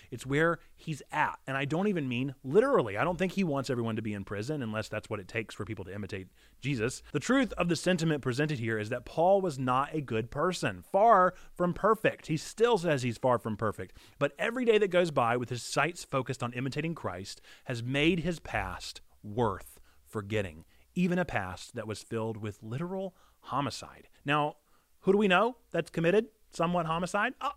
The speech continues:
it's Hawkeye. Here we go. The truth of Hawkeye's obsession with the past is that we can't just ignore the past and expect it to go away.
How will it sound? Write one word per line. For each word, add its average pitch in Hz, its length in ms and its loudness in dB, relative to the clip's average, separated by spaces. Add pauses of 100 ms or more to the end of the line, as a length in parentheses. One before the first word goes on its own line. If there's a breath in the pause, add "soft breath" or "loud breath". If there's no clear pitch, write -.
(140)
it's 262 160 4
Hawkeye. 277 540 10
Here 285 180 0
we 285 80 2
go. 175 340 6
The 220 120 4
truth 294 380 2
of 185 120 0
Hawkeye's 175 400 2
obsession 156 320 0
with 139 80 -2
the 135 80 -4
past 127 320 0 (180 loud breath)
is 160 100 -4
that 202 80 4
we 214 100 4
can't 254 340 -2
just 190 360 2
ignore 175 600 6
the 139 80 2
past 113 400 -2
and 127 60 -6
expect 113 320 -4
it 131 80 -4
to 123 80 -6
go 98 160 -4
away. 139 400 2